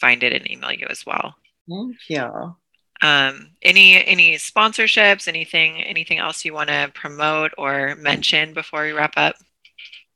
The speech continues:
Speaker 2: Uh, well, I always, uh,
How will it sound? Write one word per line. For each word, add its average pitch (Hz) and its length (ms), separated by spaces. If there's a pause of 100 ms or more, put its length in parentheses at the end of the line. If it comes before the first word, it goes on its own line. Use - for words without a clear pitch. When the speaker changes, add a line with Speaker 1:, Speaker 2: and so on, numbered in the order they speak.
(380)
Speaker 2:
Uh, 180 440
well, 175 180
I 170 180
always, 165 720 (120)
uh, 151 280